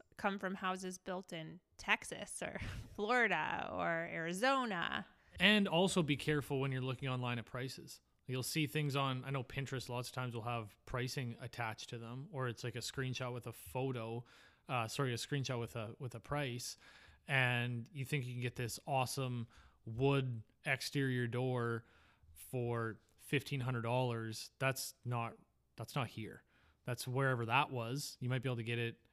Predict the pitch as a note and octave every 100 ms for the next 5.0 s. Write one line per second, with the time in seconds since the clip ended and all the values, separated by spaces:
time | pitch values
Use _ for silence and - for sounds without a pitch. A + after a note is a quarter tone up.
0 | - A2+ - D3 D3 - A#2 - - B2
1 | A#2 A2+ A2+ A2+ A#2+ A#2 A#2 - A#2+ G#2
2 | A#2+ - C3 B2 A2+ B2+ A#2+ G#2+ C3+ C#3+
3 | A2 G#2+ A2+ - A#2+ B2 A#2 A2 - E3
4 | C#3+ A#2 B2+ A#2 A2+ A#2 G#2+ A#2+ A#2